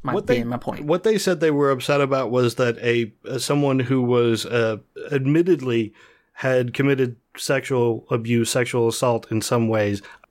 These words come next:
Speaker 2: was making money off of it.
Speaker 1: Yeah, and
Speaker 2: And
Speaker 1: just to
Speaker 2: and was doing so without the people who were buying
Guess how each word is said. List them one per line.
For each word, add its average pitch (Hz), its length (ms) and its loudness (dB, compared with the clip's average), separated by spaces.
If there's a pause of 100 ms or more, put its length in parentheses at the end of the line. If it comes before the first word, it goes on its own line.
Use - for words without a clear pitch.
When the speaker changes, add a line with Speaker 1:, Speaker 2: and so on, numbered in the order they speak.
(160)
Speaker 2:
was 123 540 2
making 127 420 2
money 101 220 0
off 90 240 -10
of - 160 -18
it. - 100 -20 (260)
Speaker 1:
Yeah, 247 160 4
and 240 120 4
Speaker 2:
And 240 100 4
Speaker 1:
just 254 180 -2
to - 180 -4 (140)
Speaker 2:
and 127 180 0
was 127 160 0
doing 170 240 4
so 156 180 2
without 135 380 2
the 139 80 -8
people 131 400 0
who 123 120 2
were 110 160 2
buying 107 540 2